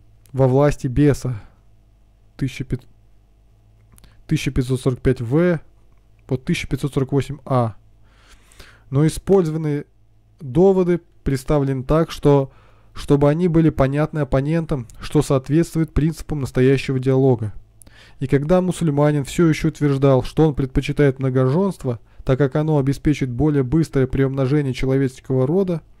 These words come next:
Феодор отвечает, что так как Бог не заботился о быстром умножении человека, когда человек был один на земле,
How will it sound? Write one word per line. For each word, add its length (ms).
Феодор 460
отвечает, 580
что 200
так 260
как 240
Бог 420
не 120
заботился 680
о 40
быстром 440
умножении 420
человека, 640
когда 260
человек 380
был 220
один 240
на 60
земле, 500